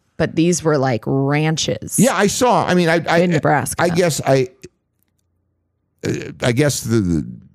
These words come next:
Speaker 2: uh, the, I guess the better way to put it is I'd never seen one as large.
Speaker 1: Yeah.
Speaker 2: Because some of those cattle farms that we drove by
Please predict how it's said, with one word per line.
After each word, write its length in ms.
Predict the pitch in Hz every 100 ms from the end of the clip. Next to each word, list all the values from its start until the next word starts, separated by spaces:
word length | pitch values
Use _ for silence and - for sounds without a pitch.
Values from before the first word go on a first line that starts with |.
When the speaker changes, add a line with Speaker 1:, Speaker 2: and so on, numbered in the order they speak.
| -
Speaker 2:
uh, 80 | 147
the, 460 | 95 - 220 196 - - - _ _ _ -
I 80 |
guess 200 | 90 104
the 80 | -
better 180 | 87 92
way 80 | 87
to 80 | 76
put 200 | 107 92
it 140 | 80
is 180 | 73 71
I'd 80 | 82
never 160 | 87
seen 200 | 80 92
one 140 | 80 78
as 120 | 65
large. 680 | 69 71 64 - - - -
Speaker 1:
Yeah. 240 | 165 147 -
Speaker 2:
Because 400 | 95 123 95 - _ _ _ _ _ -
some 300 | - 170 185
of 60 |
those 300 | 160 123 95 - _ _
cattle 320 | - 131 131
farms 420 | - 104 92 87
that 80 | 80
we 400 | 85 98 92 78 - _ -
drove 460 | 85 101 95 78
by 560 | 65 90 92 64 53 -